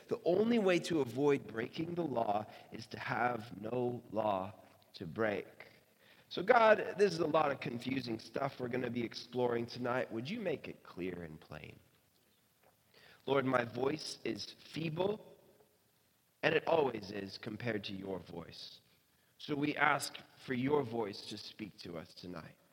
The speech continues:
Through this letter that inspired so many people over the generations, would you inspire us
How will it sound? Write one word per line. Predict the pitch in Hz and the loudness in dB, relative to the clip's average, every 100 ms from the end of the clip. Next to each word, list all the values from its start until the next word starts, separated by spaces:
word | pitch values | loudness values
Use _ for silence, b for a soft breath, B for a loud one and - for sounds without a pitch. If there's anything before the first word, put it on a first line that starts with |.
| _ _ _ _ _ _ _ _ _ _ _ _ _ _ _ _ _ _ | _ _ _ _ _ _ _ _ _ _ _ _ _ _ _ _ _ _
Through | 147 131 | -4 -2
this | 117 113 | -4 0
letter | 139 143 135 123 | 4 4 4 0
that | 120 120 90 - | 0 -2 -2 -4
inspired | 127 120 - - 127 139 120 113 | -6 -6 -8 -4 2 2 2 -2
so | - - 131 | -4 -2 -2
many | 127 120 | -2 -4
people | 107 123 120 101 - | -6 -10 -6 -6 -4
over | 120 117 | -4 -4
the | 107 | -8
generations, | 104 113 107 104 110 - 110 104 | -6 -4 -2 -2 -2 -4 -10 -10
would | 104 | -10
you | 104 117 | -6 -6
inspire | 101 - - 101 107 107 - | -6 -8 -12 -4 -2 -2 -4
us | 95 92 - | -6 -8 -12